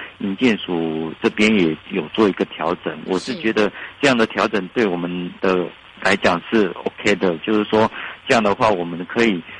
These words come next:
Speaker 1: 依，依我们以交通路网，或是以我们整个人口也行政区的整个规划的密集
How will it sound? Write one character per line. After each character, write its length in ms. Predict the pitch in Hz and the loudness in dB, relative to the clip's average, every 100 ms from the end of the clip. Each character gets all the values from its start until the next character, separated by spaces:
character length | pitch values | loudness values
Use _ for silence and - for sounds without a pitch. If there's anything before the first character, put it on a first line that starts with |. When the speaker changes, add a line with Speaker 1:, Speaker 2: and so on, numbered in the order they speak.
| - - | -20 -12
Speaker 1:
依， 240 | 110 120 - - | 0 0 0 0
依 320 | 120 120 123 131 - - - - - - - - - | 4 6 4 -2 -16 -20 -20 -20 -20 -20 -20 -20 -6
我 120 | 117 | -2
们 180 | 104 107 | 2 2
以 240 | 104 95 87 | 2 0 -2
交 140 | - 120 | 2 2
通 200 | 120 117 | 2 4
路 180 | 117 92 | 4 4
网， 200 | 85 73 - - | 2 0 -10 0
或 140 | 120 | 0
是 200 | 107 95 | 0 -2
以 260 | 104 87 90 - | -8 -10 -10 -8
我 60 | |
们 160 | 90 87 - | -6 -6 -6
整 180 | 85 82 | -8 -4
个 280 | 98 92 85 - - | 0 0 -2 -10 -12
人 200 | - 104 123 | -2 0 2
口 240 | 98 85 - | 2 0 0
也 120 | 98 90 | -4 -2
行 160 | 98 101 | -2 0
政 200 | 113 101 | 2 0
区 380 | - 107 107 226 - - - - | 0 0 0 -2 -10 -20 -20 -4
的 760 | 113 98 95 92 92 90 87 87 - | 2 4 4 4 4 4 2 0 -2
整 120 | 87 82 | -10 -6
个 100 | 95 | -4
规 260 | - 107 | 2 2
划 180 | 107 113 | 4 0
的 180 | - 90 | 0 -6
密 200 | 85 117 - | 0 0 0
集 100 | - | -6